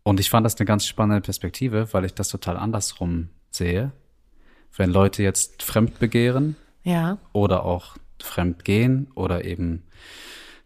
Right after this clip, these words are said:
Speaker 1: die vielleicht ehrliche Variante wählen und de-, die Beziehung beenden, um das dann legal zu dürfen, die beenden eine Liebesbeziehung nur
Speaker 2: Nur für Sex,
Speaker 1: nur
Speaker 2: quasi.
Speaker 1: für Sex.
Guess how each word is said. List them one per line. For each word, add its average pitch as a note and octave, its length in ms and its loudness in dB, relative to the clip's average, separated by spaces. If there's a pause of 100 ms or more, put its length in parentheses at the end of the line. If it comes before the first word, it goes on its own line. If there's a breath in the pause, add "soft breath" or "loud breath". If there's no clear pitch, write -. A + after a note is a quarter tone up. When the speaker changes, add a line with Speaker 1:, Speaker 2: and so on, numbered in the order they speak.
(120)
Speaker 1:
die F#2+ 120 -4
vielleicht G2 340 0
ehrliche A2+ 380 2
Variante G#2+ 480 4
wählen G2+ 200 4
und - 260 -4
de-, F#2+ 180 0
die F2+ 100 -6
Beziehung G#2 400 2
beenden, A2+ 480 2
um G#2+ 220 0
das G#2 160 -2
dann F#2+ 160 0
legal F#2 380 0
zu - 140 -4
dürfen, A2 560 0
die G#2+ 300 0 (380)
beenden G#2+ 400 2
eine G2+ 100 4
Liebesbeziehung G#2+ 800 0 (300)
nur A2+ 720 6
Speaker 2:
Nur F#3 320 4
für - 200 -6
Sex, - 440 -8
Speaker 1:
nur G#2+ 320 2
Speaker 2:
quasi. A2+ 80 -4
Speaker 1:
für A2 120 -2
Sex. - 540 -6